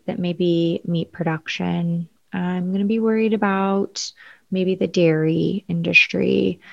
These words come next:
Um, certainly gonna be worried about chickens, um, whether that be for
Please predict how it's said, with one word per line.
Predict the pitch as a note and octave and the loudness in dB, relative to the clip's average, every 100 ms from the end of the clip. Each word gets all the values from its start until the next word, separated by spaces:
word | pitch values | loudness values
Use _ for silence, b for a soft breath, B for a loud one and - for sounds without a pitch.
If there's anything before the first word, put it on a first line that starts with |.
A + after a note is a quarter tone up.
| B B B | B B B
Um, | G#3 F#3 F3+ F3+ F3+ F3+ F3+ F3+ F3 F3+ - | -6 -2 -2 -2 -2 0 0 0 0 -2 -4
certainly | - A3 - A3+ | -6 -2 2 2
gonna | A#3 A#3 | 2 2
be | A#3+ | 2
worried | A#3 A#3+ A#3+ | 4 4 4
about | A#3+ B3 A#3+ | 4 4 2
chickens, | - C#4 C#4+ C#4 C#4 C#4 C#4 C4+ - - - - | 2 2 4 6 6 6 6 2 -4 -20 -18 -4
um, | F#3+ F#3+ F#3 F#3 F#3 F#3 F#3 F#3+ G3 | -2 0 0 0 -2 -2 -2 -2 -2
whether | G3 G3 | -2 -2
that | F#3+ - | -2 -2
be | F#3+ F#3 F#3+ F#3 | 0 2 2 2
for | - F3+ F3+ F3+ F3 F3 | -2 0 2 2 0 -2